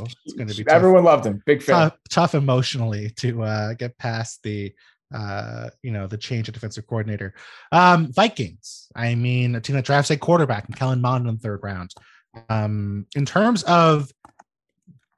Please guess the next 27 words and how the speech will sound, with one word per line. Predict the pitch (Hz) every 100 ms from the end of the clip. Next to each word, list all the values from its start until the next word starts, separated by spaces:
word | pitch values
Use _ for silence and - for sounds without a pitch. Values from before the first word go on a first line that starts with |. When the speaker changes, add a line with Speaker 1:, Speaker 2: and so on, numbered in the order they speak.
| -
Speaker 1:
we | 127 135 180
figured | 208 202 185
they | 160 156
would | 135
hit | 151
offensive | 143 - 127 123
line, | 180 180 127
and | 131
they | 147
did. | 156 98 - _
Christian | - 131 143
Darrisaw | 123 120 120 - 120 113 113 110 - _ -
at | 123
tackle, | - 131 127 123
but | 131
then | 139
they | 135
had | 147 170
Wyatt | 127 135 127 113
Davis | - 170 131 113 -
at | 113
guard. | 131 208 147
I |
mean, | 98 104
is | 110
it | 117
possible | 147 156 165 156